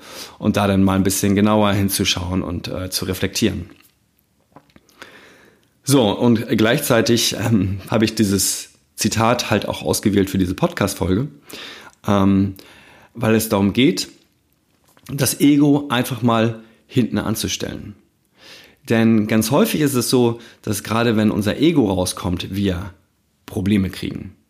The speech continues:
ja, oder die Dinge nicht so laufen, wie wir sie uns vorstellen, oder wir uns mit Menschen nicht so gut verstehen, wie wir uns gern mit denen verstehen wollen würden. Und deshalb möchte ich dir, ähm,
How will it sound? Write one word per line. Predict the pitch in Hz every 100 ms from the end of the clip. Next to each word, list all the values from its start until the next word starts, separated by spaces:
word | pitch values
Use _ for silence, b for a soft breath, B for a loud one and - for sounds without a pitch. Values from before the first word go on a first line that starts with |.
| _ _ -
ja, | 110 143
oder | 120 98 92
die | 98
Dinge | 107 107
nicht | 104 104
so | 104
laufen, | 98 104 101 92 90
wie | 101 95
wir | 98
sie | 90
uns | -
vorstellen, | - 104 98 - - - - B B B B
oder | 113 104 98
wir | 107
uns | 101
mit | 113 113
Menschen | 123 123 113
nicht | 107
so | 110
gut | 110
verstehen, | - 104 - 143 107 92 B B
wie | -
wir | 107
uns | 90 90
gern | 95 95
mit | 92
denen | 95
verstehen | 90 92 - 95 87 90 98
wollen | 90 87
würden. | 120 104 - - _ _ _ _ _ _ _ _ _ _ _ _ _ B B B B B B B B _ _ _ _ _ _ _
Und | 123
deshalb | 143 175 175 -
möchte | 135 151
ich | 143
dir, | 143 131 131 135 113 -
ähm, | 110 110 107 104